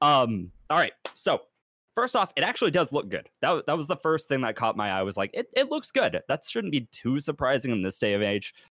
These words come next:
We have a lot of technology that, to create very beautiful games pretty reliably, right? Like, most games that are coming out nowadays look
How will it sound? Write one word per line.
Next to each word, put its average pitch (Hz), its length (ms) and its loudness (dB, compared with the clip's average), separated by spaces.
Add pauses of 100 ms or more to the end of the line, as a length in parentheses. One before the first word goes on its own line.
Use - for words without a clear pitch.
(120)
We 113 100 2
have 110 100 0
a 98 40 4
lot 92 380 2
of 95 80 -4
technology 95 680 -2
that, 80 160 -4 (140)
to - 80 -18
create 127 340 -2 (200)
very 127 380 0
beautiful 110 480 -4
games 101 500 -4 (600)
pretty 269 480 -2 (180)
reliably, 117 840 -2 (120)
right? 127 260 0
Like, 139 180 -2
most 196 280 0
games 143 240 0
that - 60 2
are 113 80 4
coming 104 240 -2
out 95 140 -4
nowadays 85 420 -4
look 113 100 -14